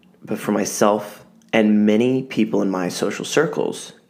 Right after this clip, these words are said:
we're developing behavioral patterns that will start to become set for the rest of our lives.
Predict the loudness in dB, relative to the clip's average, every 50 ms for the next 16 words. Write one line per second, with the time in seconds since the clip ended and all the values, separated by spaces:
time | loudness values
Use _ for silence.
0 | -6 -2 0 2 2 2 2 2 4 2 2 2 0 0 0 0 -2 -2 -2 -2
1 | -2 -2 0 0 2 2 2 0 0 0 -2 -2 -2 -2 -2 -2 -2 -4 -4 -4
2 | -4 -6 -4 -6 -6 -4 -2 -2 -2 -4 -6 -8 -6 -4 -4 -4 -4 -4 -2 0
3 | 0 0 0 -2 -6 -12 -14 -14 -18 -20 _ _ -20 -6 -2 0 0 2 2 0
4 | -2 -2 -2 -6 -8 -8 -8 -6 -4 -4 -4 -2 -2 -2 -4 -4 -6 -8 -14 -18
5 | -20